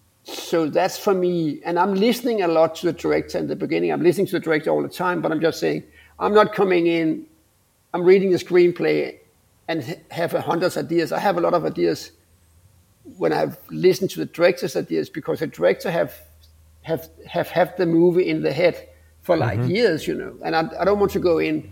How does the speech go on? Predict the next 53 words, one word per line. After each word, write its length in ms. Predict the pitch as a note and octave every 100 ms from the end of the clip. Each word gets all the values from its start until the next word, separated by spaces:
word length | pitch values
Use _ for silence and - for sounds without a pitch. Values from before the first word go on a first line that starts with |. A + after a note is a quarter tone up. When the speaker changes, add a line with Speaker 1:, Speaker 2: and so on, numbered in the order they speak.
| -
Speaker 1:
I 40 |
want 180 | F#3+ G3+
to 60 | F3+
listen 340 | E3+ G3 G#3
to 140 | - D#3
that 260 | D#3 -
first, 320 | F3 F3+ E3+ E3
and 260 | D#3+ D#3
then, 300 | D#3+ D#3+ - - _ - -
"Oh, 100 | E3
what 240 | E3+ F3+
about 340 | F3+ E3 D#3 F3
if 160 | E3+ E3+
we 60 |
did 300 | D3 D#3+ D#3+
that? 220 | D#3 D#3
And 120 | D#3+ D#3
what 120 | E3
about 200 | D#3 D3+
we 100 | D3+
did 220 | D#3+ -
that?" 220 | D3+ D#3
And 140 | D3+ D3+
then 280 | D3+ D3 - _ _ _ _ _ _ _ _ _ _ _
the 100 | -
director 480 | C#3 E3 D#3 D3 D#3+
can 160 | D#3 D#3
say, 160 | -
"Yeah, 200 | D3 D#2
why 200 | D#3 C#3+
not? 260 | F3 E3 F#3
And 140 | F2
let's 180 | D#3+ -
try 240 | - E3 D#3
that." 260 | E3 G#3
Or, 140 | - - -
but, 120 | F#3
you 100 | D#3
know, 140 | F3 F3
I, 400 | G3 - - F#3
I 20 |
don't 200 | A3 G#3
like, 220 | F#3 E3
you 80 | E3+
know, 260 | D#3+ C#3+ - _ _ _ _ _ _ _ _ _ _ _ _ _ _ _ _ _ _ _ _ _ -
I 80 | G3
want 200 | A#3 -
to 80 |
listen 320 | F#3 F3+ F3+ F#3+
to 120 | E3+
what 260 | D#3 D3 -
the 120 | D#3
dir-, 380 | - D#3 D3